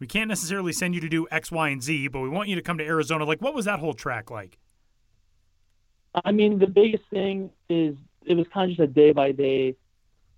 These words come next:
Speaker 2: you know, conversation, more of, like, there was not really a plan. It was more of, "Congratulations, we're so happy to have you in this organization, and we're just gonna see and wait, um, on what happens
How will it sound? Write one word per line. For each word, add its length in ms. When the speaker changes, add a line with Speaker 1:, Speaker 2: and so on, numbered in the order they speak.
Speaker 2:
you 80
know, 80
conversation, 800
more 340
of, 180
like, 220
there 120
was 180
not 200
really 200
a 60
plan. 640
It 120
was 140
more 200
of, 80
"Congratulations, 1040
we're 140
so 240
happy 220
to 100
have 160
you 140
in 60
this 180
organization, 840
and 560
we're 180
just 180
gonna 200
see 140
and 160
wait, 280
um, 260
on 160
what 140
happens 560